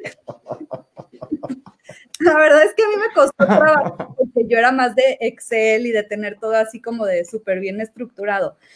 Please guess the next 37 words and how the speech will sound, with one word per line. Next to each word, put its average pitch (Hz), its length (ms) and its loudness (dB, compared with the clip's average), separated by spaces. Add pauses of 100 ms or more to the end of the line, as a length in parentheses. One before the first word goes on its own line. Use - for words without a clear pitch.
(140)
Pero 277 220 6
para 277 140 6
las 262 160 4
personas 285 420 2
que 359 120 -6
son 294 220 0
más 294 200 0
visuales, 269 600 -2 (460)
eso 294 300 2
te 359 60 4
ayuda 294 360 4
porque 285 240 -2
tú 269 180 -6
tienes 294 340 0
claro 294 420 4
en 285 140 2
la 269 120 -2
computadora, 240 920 0
o 254 80 -2
sea, 240 200 -2
tienes 262 340 -4
tal 262 240 0
cual 247 180 2
los 262 140 2
cuadritos 226 520 0
de 247 60 0
lo 220 160 0
que 196 80 -10
se 196 140 -8
tiene 220 320 -6
que 220 80 0
hacer, 220 360 0
qué 226 140 0
pasos 226 380 2
hay 214 100 4
para 196 240 0
seguir. 196 400 -6